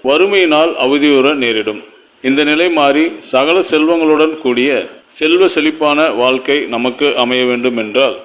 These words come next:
மகாலட்சுமி தேவியை வழிபடுவது மிகவும் அவசியமாகும். இந்த மகாலட்சுமி தேவியின் காயத்ரி மந்திரத்தை தினமும் மூன்று முறை,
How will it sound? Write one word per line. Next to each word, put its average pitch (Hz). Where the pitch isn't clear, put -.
மகாலட்சுமி 175
தேவியை 143
வழிபடுவது 127
மிகவும் 131
அவசியமாகும். 113
இந்த 139
மகாலட்சுமி 180
தேவியின் 151
காயத்ரி 170
மந்திரத்தை 131
தினமும் 147
மூன்று 135
முறை, 123